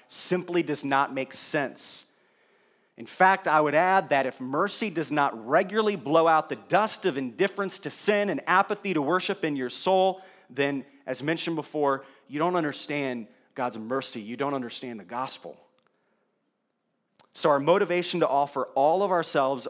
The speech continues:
all the time from Christ comes from a grasp of his mercy. It's the only logical response to offer him everything. So the enemy often pows-,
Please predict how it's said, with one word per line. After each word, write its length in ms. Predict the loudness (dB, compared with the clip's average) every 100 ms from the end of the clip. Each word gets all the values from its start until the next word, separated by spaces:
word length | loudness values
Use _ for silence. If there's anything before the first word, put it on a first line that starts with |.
| 0
all 280 | 4 4
the 80 | 2
time 440 | -6 -4 0 0 -4
from 300 | -2 -2 -2
Christ 500 | 0 0 0 -6 -8
comes 380 | -6 -4 -4
from 180 | -6 -6
a 60 | -6
grasp 600 | -6 -4 -2 -4 -8 -14 _ _ -20
of 140 | -16
his 120 | -16
mercy. 420 | -16 -14 -16 -16 _ _ _ _ _ _ _ _ _ _ _ _ _ _ -16
It's 100 | -2
the 120 | 2
only 180 | 2 2
logical 440 | 2 2 0 -6
response 540 | -10 -10 -8 -8 -10 -10
to 100 | -6
offer 280 | -4 -6 -8
him 140 | -16 -14
everything. 460 | -16 -16 -20 -20 -20 _ _ _ _ _ _ _ _ _ _ _ _ _ _ _ _ _ _ _ _
So 360 | 2 4 2 -6 _ _ _ _
the 180 | -4 -2
enemy 280 | -2 -2 0
often 480 | 4 4 2 -4 -8
pows-, 560 | -2 2 4 2 -6